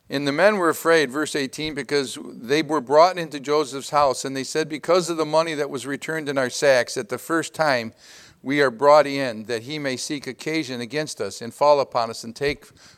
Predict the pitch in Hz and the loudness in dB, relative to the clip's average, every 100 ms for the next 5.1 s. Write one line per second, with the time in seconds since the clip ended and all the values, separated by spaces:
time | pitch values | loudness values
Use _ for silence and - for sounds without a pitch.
0 | _ - 135 123 123 - 110 139 147 143 | _ -6 0 2 0 -4 2 4 4 2
1 | 127 104 92 _ _ - 117 117 123 139 | -4 -8 -12 _ _ -8 -2 0 2 2
2 | 139 107 95 120 123 120 156 156 143 147 | 0 -4 -8 -6 -6 -6 -4 -2 -2 0
3 | 160 143 123 135 120 - 156 143 117 143 | 2 2 -2 -6 -8 -4 -2 -2 -2 0
4 | 139 127 135 113 135 113 120 - 180 185 | 0 0 -6 0 0 0 -4 2 4 4
5 | 160 | 0